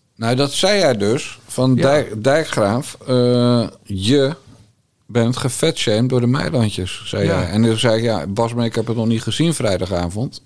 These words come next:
Speaker 1: Eh,
Speaker 2: Ja.
Speaker 1: ik moet
Speaker 2: De
Speaker 1: terugkijken.
Speaker 2: kerstspecial, want ze gingen naar
Speaker 1: Ja,
Speaker 2: Londen.
Speaker 1: precies.
Speaker 2: Ik vond het weer geniaal.
Speaker 1: Ja,
Speaker 2: Ik heb
Speaker 1: ik,
Speaker 2: erg
Speaker 1: maar ik,
Speaker 2: genoten.
Speaker 1: ik moet het inderdaad nog steeds terugkijken.
Speaker 2: Oh, je hebt het niet gezien nog
Speaker 1: Nee,
Speaker 2: steeds?
Speaker 1: want ik was gisteravond dus onwel geworden. Zeg ik dat netjes?
Speaker 2: Wat is er gebeurd?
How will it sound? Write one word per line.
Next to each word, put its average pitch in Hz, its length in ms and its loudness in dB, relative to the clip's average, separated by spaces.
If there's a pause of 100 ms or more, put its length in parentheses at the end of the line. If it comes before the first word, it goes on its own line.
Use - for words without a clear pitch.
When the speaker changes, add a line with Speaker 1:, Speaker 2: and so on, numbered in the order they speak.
(120)
Speaker 1:
Eh, 101 100 -4
Speaker 2:
Ja. 95 340 -4
Speaker 1:
ik 113 120 -4
moet 107 160 0
Speaker 2:
De 98 60 -12
Speaker 1:
terugkijken. 143 360 0
Speaker 2:
kerstspecial, 135 580 -2
want 147 140 -4
ze 131 80 -6
gingen 135 240 -2
naar 127 120 0
Speaker 1:
Ja, 123 220 2
Speaker 2:
Londen. 120 340 -2
Speaker 1:
precies. 110 200 -4
Speaker 2:
Ik 101 60 -2
vond 127 120 -2
het 123 360 -6
weer 139 180 -4
geniaal. 151 760 -2
Speaker 1:
Ja, 208 80 -2
Speaker 2:
Ik 175 60 -6
heb - 80 0
Speaker 1:
ik, 107 100 -2
Speaker 2:
erg 117 260 -6
Speaker 1:
maar 123 200 2
ik, 117 120 0
Speaker 2:
genoten. - 180 -4
Speaker 1:
ik 117 60 -2
moet 147 220 4
het 131 140 -2
inderdaad 107 400 2
nog 110 140 -2
steeds 135 320 0
terugkijken. 98 720 -2 (240)
Speaker 2:
Oh, 147 80 -4
je 156 60 0
hebt 180 120 -2
het 208 100 0
niet 214 160 0
gezien 220 280 -2
nog 208 100 2
Speaker 1:
Nee, - 100 4
Speaker 2:
steeds? 117 80 2 (100)
Speaker 1:
want - 20 -4 (100)
ik - 20 -6
was 143 200 0
gisteravond 139 600 0
dus 127 200 -2
onwel 131 480 4
geworden. 127 440 0 (880)
Zeg 120 260 -2
ik - 60 -18
dat 131 160 0
netjes? 156 540 -2
Speaker 2:
Wat 127 220 -4
is 151 160 -2
er 151 60 -4
gebeurd? 143 540 -2